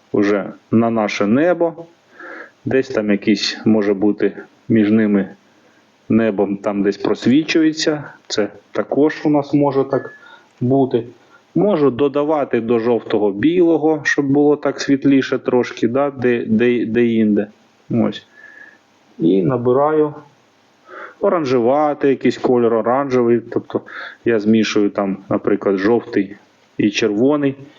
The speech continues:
Знову жовтий. Бачите, головне, м,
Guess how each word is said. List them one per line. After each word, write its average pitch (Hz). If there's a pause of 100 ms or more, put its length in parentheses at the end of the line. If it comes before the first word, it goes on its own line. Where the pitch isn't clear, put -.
(760)
Знову 139
жовтий. 135 (760)
Бачите, - (160)
головне, 160 (840)
м, 117